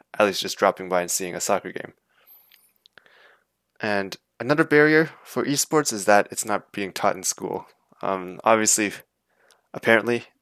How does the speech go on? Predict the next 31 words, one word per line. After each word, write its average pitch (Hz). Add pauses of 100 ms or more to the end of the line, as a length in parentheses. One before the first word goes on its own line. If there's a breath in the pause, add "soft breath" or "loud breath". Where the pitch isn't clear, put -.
(160)
according 101
to 95
many 95
studies, 127
physical -
education 101 (180)
is, 90 (640)
phys -
ed 123
is 95
pretty 92
essential 190 (380)
in 143
most 151
schools, 160
and 92 (460 soft breath)
most 110
schools' 113 (180)
co-, -
courses, 123
like, 87
sh-, - (280)
and 87
just -
physical 98
movement 92
in 87
general. 120
And 87
I 90
guess -